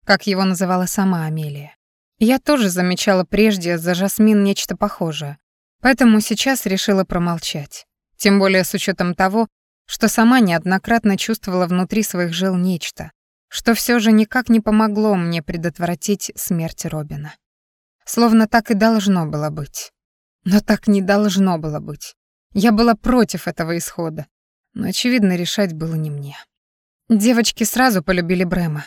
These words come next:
продолжила Миша. «В первый же день они оккупировали его, сидели у него на руках, будто он всегда и был их отцом. Что же касаемо самого Брэма, он был без ума от счастья, когда узнал о двух моих дочерях. Ты ведь знаешь его историю,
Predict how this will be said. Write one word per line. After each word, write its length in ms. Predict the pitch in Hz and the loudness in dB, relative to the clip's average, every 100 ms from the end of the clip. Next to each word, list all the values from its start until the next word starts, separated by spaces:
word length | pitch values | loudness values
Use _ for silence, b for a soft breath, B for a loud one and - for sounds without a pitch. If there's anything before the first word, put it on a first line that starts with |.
| _ _ _ | _ _ _
продолжила 540 | 185 160 160 156 160 | -4 -2 -2 -2 -2
Миша. 420 | 165 156 - - - _ _ _ _ | -2 -2 -6 -12 -18 _ _ _ _
«В 120 | - | -2
первый 280 | 247 233 220 | 2 4 4
же 120 | 220 | 2
день 300 | 190 262 202 | 4 4 4
они 180 | 170 165 | 0 -4
оккупировали 580 | 180 180 180 160 151 | -6 -4 -4 -2 -4
его, 300 | 147 147 147 - _ _ | -6 -8 -12 -14 _ _
сидели 420 | - 208 208 262 | -4 0 2 4
у 80 | 208 | 2
него 240 | 185 175 214 | 2 2 2
на 120 | 180 | 2
руках, 360 | 170 208 202 | 0 -2 -2
будто 280 | 170 190 - | -2 -4 0
он 140 | 190 196 | 0 0
всегда 400 | - 185 202 202 | -4 -2 0 0
и 60 | |
был 260 | 175 233 196 | 2 0 0
их 140 | - | -2
отцом. 440 | 151 - 156 147 - _ _ _ _ - | -8 -8 -10 -10 -12 _ _ _ _ -16
Что 240 | - 240 | -2 0
же 100 | 220 | 0
касаемо 520 | - 220 233 214 202 | 0 0 2 2 2
самого 460 | - 214 208 214 247 | 0 0 2 0 -2
Брэма, 460 | 170 165 156 151 - _ _ _ _ 233 | -4 -4 -6 -8 -12 _ _ _ _ 2
он 160 | 240 226 | 4 4
был 140 | 233 | 2
без 220 | 208 214 | 0 2
ума 200 | 240 247 | 4 2
от 80 | 175 | 0
счастья, 400 | - 208 220 - | -2 -2 -2 -4
когда 320 | - 165 185 | -8 -4 -2
узнал 320 | 185 202 214 | 2 2 2
о 60 | 180 | 0
двух 260 | 170 208 202 | -2 -4 -2
моих 240 | 180 180 | -4 -4
дочерях. 600 | 165 - - 151 - _ _ _ _ - | -6 -6 -8 -10 -14 _ _ _ _ -2
Ты 80 | |
ведь 160 | 220 208 | 0 2
знаешь 300 | 254 302 240 | 2 2 0
его 240 | 196 180 175 | -2 -2 -2
историю, 500 | - 175 156 147 | -4 -4 -4 -6